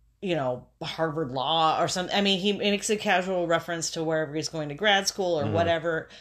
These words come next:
Speaker 1: Like, he's clearly a bright person who has a, a, a big future ahead of him.
Speaker 2: Yes.
Speaker 1: And that this derails that.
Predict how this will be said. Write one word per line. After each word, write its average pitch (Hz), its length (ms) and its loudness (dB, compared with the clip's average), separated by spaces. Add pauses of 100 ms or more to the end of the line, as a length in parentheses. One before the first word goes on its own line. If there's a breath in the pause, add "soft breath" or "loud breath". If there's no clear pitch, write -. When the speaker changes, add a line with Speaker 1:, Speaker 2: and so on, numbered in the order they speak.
(140 loud breath)
Speaker 1:
Like, 185 220 0 (260 loud breath)
he's 226 260 0
clearly 220 580 0
a 170 140 0
bright 160 420 -4
person 147 640 -4 (200 soft breath)
who 180 120 -4
has 156 320 0
a, 147 180 -4 (240)
a, 151 260 -2 (140)
a 151 180 -2
big 151 600 -2
future 160 420 -6
ahead 131 260 -8
of 123 140 -8
him. 131 280 -14 (720 soft breath)
Speaker 2:
Yes. - 400 -4
Speaker 1:
And 180 220 2
that 156 240 -2
this 214 300 2
derails 156 840 -4
that. - 460 -12